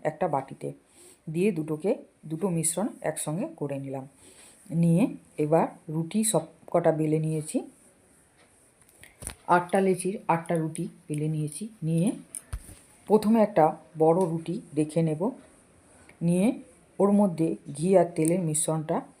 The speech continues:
রুটির মধ্যে লাগিয়ে নেব, নিয়ে উপর থেকে একটু ময়দা ছড়িয়ে দেব পুরোটায়, রুটির মধ্যে পুরো ময়দা ছড়িয়ে দেব। দিয়ে ভালো করে লেপ্টে নিয়ে এবার আরও একটা রুটি চাপিয়ে দেব। দিয়ে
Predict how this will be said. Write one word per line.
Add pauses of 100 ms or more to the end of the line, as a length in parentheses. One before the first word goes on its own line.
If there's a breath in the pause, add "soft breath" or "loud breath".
(480 soft breath)
রুটির
মধ্যে (200)
লাগিয়ে
নেব, (300)
নিয়ে (120)
উপর (100)
থেকে
একটু (220)
ময়দা
ছড়িয়ে
দেব (180)
পুরোটায়, (540 loud breath)
রুটির
মধ্যে
পুরো
ময়দা (280)
ছড়িয়ে
দেব। (720 loud breath)
দিয়ে
ভালো
করে
লেপ্টে
নিয়ে (520 loud breath)
এবার (160)
আরও (100)
একটা (200)
রুটি (220)
চাপিয়ে
দেব। (2000 loud breath)
দিয়ে